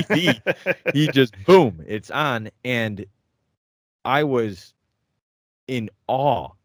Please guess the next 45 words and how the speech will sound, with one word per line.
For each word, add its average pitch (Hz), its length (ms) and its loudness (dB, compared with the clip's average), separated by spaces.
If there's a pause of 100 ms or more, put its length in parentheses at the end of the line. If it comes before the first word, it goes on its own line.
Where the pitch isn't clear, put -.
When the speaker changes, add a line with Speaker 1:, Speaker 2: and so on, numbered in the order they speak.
(380)
Speaker 1:
and 113 120 -2
I 107 140 0
was 101 200 -6
glued. 117 880 0 (280)
Like, 113 160 -2 (100)
<laughs> - 60 -20
Greg, 120 480 -4 (400)
I 120 120 0
mean, 117 160 -4
you 131 120 -2
could 123 180 -4
probably 110 480 0
say - 320 -4
this, 98 400 -6
Speaker 2:
Yeah. 110 280 -6
Speaker 1:
how 117 280 -6
I 110 140 2
was 113 160 -2
reacting 104 340 -2
to 95 60 -10
this 87 180 -10
better 95 260 -6
than 87 140 -10
I 87 160 -8
can. 60 320 -20 (640)
So 104 240 -4
go 110 180 0
ahead. 71 200 -4 (680)
Speaker 2:
Well, - 140 -12
your 202 100 -4
mind 175 260 -2
was 127 120 -6
blown. 92 340 -14
I 143 60 -4
mean, 135 180 -2
Speaker 1:
I 170 140 8
Speaker 2:
one, 202 160 4
Speaker 1:
was 143 100 4
Speaker 2:
you, - 120 -6 (320)
you 156 160 -4
didn't 170 320 -2
know 139 300 -2
that 120 260 -4 (260)
Benedict 123 440 -2 (240)
Cumberbatch, 85 800 -6